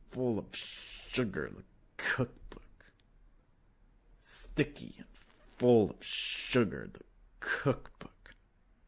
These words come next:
One other thing that you can do here, I don't know if you noticed it, but something that can help make the words that you say pop a little bit more is if we play around with pitch. So let's think about what are the words we're emphasizing.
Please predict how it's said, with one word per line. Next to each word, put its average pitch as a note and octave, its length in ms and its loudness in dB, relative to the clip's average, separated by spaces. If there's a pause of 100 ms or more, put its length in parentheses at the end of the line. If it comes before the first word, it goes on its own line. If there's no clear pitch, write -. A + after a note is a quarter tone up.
(520)
One D3 480 4
other C3 260 4
thing C3 380 2
that A#2 120 2
you A2+ 180 2
can G2 460 0
do B2+ 240 4
here, G#2+ 320 0
I D#2 60 0
don't G2 140 2
know A2 100 2
if G#2 120 -2
you F#2+ 80 -2
noticed G#2+ 440 0
it, - 220 -4
but F#2+ 120 -4
something B2+ 240 0
that A2 100 2
can G2+ 100 -2
help G2 220 -2
make F#2 300 -2
the - 60 -6
words F2 320 0
that - 100 -6
you F2+ 120 -10
say D#2+ 360 -2 (120)
pop - 540 -4 (300)
a - 60 -4
little F#2+ 240 4
bit F2 180 2
more F#2+ 220 2
is E2 80 2
if E2 140 -4
we E2 60 -2
play G2+ 240 2
around F2 360 4
with - 180 -12
pitch. - 540 -8 (800)
So E2+ 280 -2 (360)
let's A2 120 0
think D#3 140 2
about B2+ 220 4
what C#3 120 6
are F3+ 40 6
the D#3+ 100 4
words A2+ 240 4
we're E2 160 -4
emphasizing. E2 680 -6